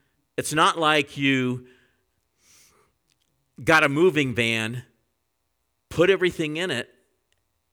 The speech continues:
and then took it to this camp somewhere far from your village where you, where you might be safe.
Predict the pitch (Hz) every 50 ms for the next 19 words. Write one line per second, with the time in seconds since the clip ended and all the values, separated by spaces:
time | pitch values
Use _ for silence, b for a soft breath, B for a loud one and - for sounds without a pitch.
0 | _ _ _ _ - 143 139 143 - - 131 - - - 196 202 - 117 - -
1 | 131 110 117 113 - - - 160 175 190 190 - - 143 117 113 110 104 101 107
2 | 110 113 120 143 - b b b b b b b b b b b b _ _ _
3 | _ _ _ _ _ _ _ _ _ _ _ - - 135 151 170 170 - 170 143
4 | 139 135 123 151 185 180 156 117 101 139 139 139 135 139 - 139 135 135 139 135
5 | 131 127 131 139 147 135 - 123 113 - - - 160 156 135 110 123 - - -
6 | -